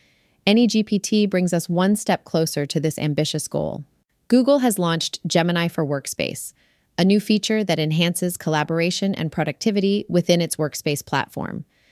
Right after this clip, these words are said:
This development aims to streamline workflows and facilitate seamless teamwork in the digital workplace.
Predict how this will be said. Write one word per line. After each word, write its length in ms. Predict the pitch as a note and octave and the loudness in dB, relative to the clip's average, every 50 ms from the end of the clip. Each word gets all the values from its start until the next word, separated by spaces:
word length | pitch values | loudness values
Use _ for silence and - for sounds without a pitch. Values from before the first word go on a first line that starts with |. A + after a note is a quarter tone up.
| _ _ _ _ _ - | _ _ _ _ _ 2
This 200 | F3 G#3+ G#3 - | 2 2 4 4
development 560 | - G#3+ G#3 F#3+ G3 F#3 - F#3+ F#3+ F3+ - | 4 4 4 4 2 2 2 2 0 0 0
aims 300 | - F3 F3 F3+ F#3 - | 0 0 2 2 0 0
to 100 | - - | -2 -4
streamline 580 | E3 - - - G3 G#3+ G#3+ G#3+ G3 F#3+ F#3 F3+ | -4 -4 0 0 2 2 2 2 2 2 2 2
workflows 680 | E3 E3+ E3+ - - - D#3+ D3+ D3+ D3+ D#3 E3 - - _ _ | 0 0 -2 -4 -2 0 0 2 2 0 -2 -6 -10 -14 _ _
and 140 | - F3 - | -4 0 0
facilitate 640 | - F3 - - A3 A3 G#3+ G#3 - G3 E3+ - - | 0 0 0 2 2 2 2 2 0 -2 -2 -2 -4
seamless 480 | - - A3+ A3 A3 A#3 A#3 A3 - | -4 0 2 2 2 2 2 0 -4
teamwork 560 | - - - F3+ F3 E3+ D#3+ D#3 D#3+ D#3+ - - - | -4 -2 -2 0 0 0 0 -2 -4 -6 -10 -6 -2
in 140 | E3+ F3 F3 | 0 2 2
the 80 | E3 | 2
digital 480 | D#3 C#3+ E3+ D#3+ E3 D#3+ D3+ C#3+ C#3+ C#3 | 2 0 0 0 0 0 0 0 -2 -2
workplace. 680 | - D3 C#3 - - - - - - D3 - - - - | -2 -4 -4 -4 -6 -6 -6 -6 -6 -8 -12 -14 -18 -18